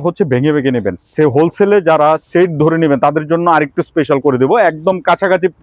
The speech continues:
রেটই কিন্তু দিয়ে দিয়েছি। So, দেরি না করে যারা এক পিস, দুই পিস নেবেন, আপনারাও নিয়ে নেবেন। একদম পাইকারি প্রাইসে কিন্তু পেয়ে যাচ্ছেন এই কালেকশনগুলো। দেখার মতো চার্ট। So, ভিডিওর একদম লাস্ট কালারটিতে আমরা চলে আসছি। চারটা ডিজাইন, চারটা কালার, just চোখ জুড়ানো। এই যে দেখেন,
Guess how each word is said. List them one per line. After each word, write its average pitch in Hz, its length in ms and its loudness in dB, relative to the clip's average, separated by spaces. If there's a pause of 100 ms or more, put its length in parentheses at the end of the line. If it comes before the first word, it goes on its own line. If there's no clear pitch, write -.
(100)
রেটই 147 260 0
কিন্তু 147 160 -4
দিয়ে 147 200 -2
দিয়েছি। 143 240 -4 (460)
So, - 180 0 (520)
দেরি 156 380 0
না 190 80 4
করে 120 200 0
যারা 135 200 2
এক 151 120 -2
পিস, 180 140 -4
দুই 175 140 -4
পিস 175 140 -4
নেবেন, 185 240 -2
আপনারাও 165 240 0
নিয়ে 165 120 0
নেবেন। 175 160 0
একদম 151 300 -2
পাইকারি 147 340 2
প্রাইসে 143 200 2
কিন্তু 139 220 -2
পেয়ে 139 140 4
যাচ্ছেন 135 220 0
এই 131 100 -4
কালেকশনগুলো। 143 460 0 (440)
দেখার 139 260 2
মতো 135 260 0
চার্ট। 95 160 -2 (120)
So, 175 100 2 (420)
ভিডিওর 160 400 2
একদম 143 420 0 (260)
লাস্ট 143 300 2 (120)
কালারটিতে 120 520 -2
আমরা 117 200 2 (180)
চলে 117 280 0
আসছি। - 200 -8 (140)
চারটা - 460 -2 (180)
ডিজাইন, 135 320 0
চারটা - 340 -6 (120)
কালার, 143 280 2 (540)
just 120 260 -4
চোখ 143 240 0
জুড়ানো। 95 280 -2 (100)
এই 117 100 2
যে 101 120 2
দেখেন, - 200 -10